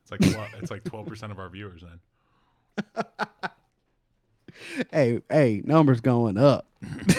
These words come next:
Speaker 2: <laughs> Numbers going up. But, um, yeah, no, that was just, like, one thing that I was thinking about when I was driving home in traffic, and it was just like,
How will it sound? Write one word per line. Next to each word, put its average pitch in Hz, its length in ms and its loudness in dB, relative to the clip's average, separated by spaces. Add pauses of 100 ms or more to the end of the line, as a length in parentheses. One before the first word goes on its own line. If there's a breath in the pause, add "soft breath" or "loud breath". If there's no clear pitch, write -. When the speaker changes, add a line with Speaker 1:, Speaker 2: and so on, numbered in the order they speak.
Speaker 2:
<laughs> - 640 -4
Numbers 160 420 4
going 113 400 0
up. 123 280 -2 (760 loud breath)
But, 104 340 -4
um, 101 360 -4 (340)
yeah, 143 320 -2
no, 127 260 0
that 127 80 -2
was 139 100 -2
just, 147 220 -6
like, 139 140 2
one 131 380 4
thing 131 200 2
that 123 120 2
I 120 100 2
was 120 140 -2
thinking 120 220 -4
about 117 220 -4
when 113 80 -4
I 113 80 -4
was 101 100 -8
driving 98 500 -8 (200)
home 104 420 -6
in 82 80 -10
traffic, 95 520 -6
and - 140 -12
it - 60 -10
was 90 100 -12
just 92 180 -14 (120)
like, - 100 -18